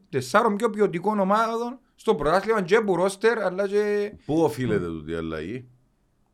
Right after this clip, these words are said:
Speaker 1: Ποια αλλαγή;
Speaker 2: Τούτη η αλλαγή που βλέπουμε στην ομάδα, στην ψυχολογία της
Speaker 1: Εν
Speaker 2: ομάδας.
Speaker 1: τζι-, είπαμε το και πριν
Speaker 2: Το
Speaker 1: και τρεις εβδομάδες, αν θέλεις την άποψή μου, είναι η σταθερότητα που αποκτήσαμε τουλάχιστον στο διοικητικό κομμάτι.
Speaker 2: Ε, διότι εγώ έχω μια άλλη άποψη.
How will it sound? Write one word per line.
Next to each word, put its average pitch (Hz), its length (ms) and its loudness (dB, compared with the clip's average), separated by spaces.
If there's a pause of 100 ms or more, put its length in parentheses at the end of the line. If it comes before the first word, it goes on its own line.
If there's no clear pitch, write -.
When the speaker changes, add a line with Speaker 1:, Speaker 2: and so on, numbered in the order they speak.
(340)
Speaker 1:
Ποια 110 140 -2
αλλαγή; 80 340 -8 (500)
Speaker 2:
Τούτη 160 220 -6
η - 20 0
αλλαγή 92 320 -2
που 98 120 -8
βλέπουμε 104 340 -4
στην 98 220 -12
ομάδα, 90 340 -8
στην 101 140 -18
ψυχολογία 95 560 -8
της 95 120 -16 (100)
Speaker 1:
Εν 185 100 -4
Speaker 2:
ομάδας. 101 200 -4
Speaker 1:
τζι-, 190 140 -8
είπαμε 175 300 -2
το 196 120 -2
και 180 140 -4
πριν 165 180 -2
Speaker 2:
Το - 60 -4
Speaker 1:
και 175 120 -4
τρεις 180 200 -4
εβδομάδες, 101 600 -8
αν 101 100 -14
θέλεις 101 300 -8
την 101 140 -8
άποψή 95 340 -6
μου, 175 380 -8
είναι 143 280 -8
η 147 40 -8
σταθερότητα 127 680 -2
που 117 80 -2
αποκτήσαμε 104 640 -4
τουλάχιστον 107 420 -6
στο 107 140 -8
διοικητικό 92 540 -8
κομμάτι. 95 480 -12 (380)
Speaker 2:
Ε, - 80 -14
διότι 117 280 -4
εγώ 120 140 0
έχω 123 160 -2
μια 117 280 -4
άλλη 95 260 -4
άποψη. 73 540 -12